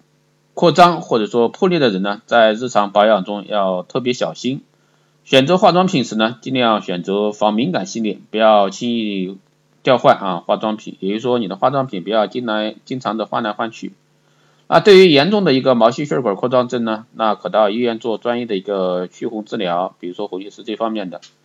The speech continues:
还可以配些药品加以内服，比如说消炎丸呐、补中气、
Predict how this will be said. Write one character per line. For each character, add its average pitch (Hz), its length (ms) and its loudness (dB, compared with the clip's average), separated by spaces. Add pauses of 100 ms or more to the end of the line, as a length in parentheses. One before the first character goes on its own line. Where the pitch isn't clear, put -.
(400)
还 127 140 2
可 156 120 2
以 131 80 4
配 135 160 -2
些 139 160 -4
药 139 160 4
品 101 240 -4
加 110 160 0
以 95 160 0
内 120 160 0
服， 95 400 -6 (160)
比 92 100 -8
如 95 120 -6
说 107 260 -4
消 - 140 -8
炎 104 120 -2
丸 101 160 -8
呐、 101 240 -2
补 95 200 -12
中 123 240 -8
气、 - 300 -14